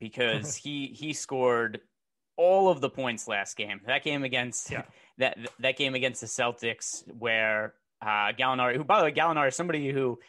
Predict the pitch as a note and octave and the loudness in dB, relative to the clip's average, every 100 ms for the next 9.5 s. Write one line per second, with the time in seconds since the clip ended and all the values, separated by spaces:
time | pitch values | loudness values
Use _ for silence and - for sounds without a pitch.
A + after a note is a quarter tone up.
0 | - - F#3+ B3 A3 F#3+ D3+ D3 A#2+ G#2+ | -14 -2 2 2 2 0 0 0 -2 -4
1 | - - C3 C3+ F3 G3 E3 C#3 C#3 C#3 | -8 -4 -4 0 -2 0 0 2 2 -2
2 | C3+ A#2 A#2 A#2 A2+ G2+ G#2 F#2+ F2+ _ | -2 2 2 0 -2 -2 -2 -6 -8 _
3 | _ _ _ - B2 A#2+ A#2 G#2 D3 D#3+ | _ _ _ -2 2 2 -2 -2 0 0
4 | D#3 D#3 C3+ B2+ - B2+ - B2+ G#2+ - | 2 2 2 -6 0 0 0 -4 -6 -4
5 | G#2 G2 G#2 _ A#2 A#2+ A#2 A2+ A2 B2 | -6 -6 -10 _ 0 2 0 -4 -2 0
6 | E3 F3+ E3+ - - - C#3+ C3+ C3+ C3 | 0 0 -6 -6 -14 -10 -4 2 6 6
7 | B2+ A#2+ A#2 - B2+ A#2+ A2 - A2 G2+ | 6 2 -4 -2 0 0 -2 -4 -2 -2
8 | C3 D#3 C#3+ F#3+ F#3+ E3 C3+ C3+ - A#2+ | -2 -4 -2 -2 -2 -2 0 0 0 -2
9 | A2+ G#2+ A2 G#2 | -2 -4 -2 -2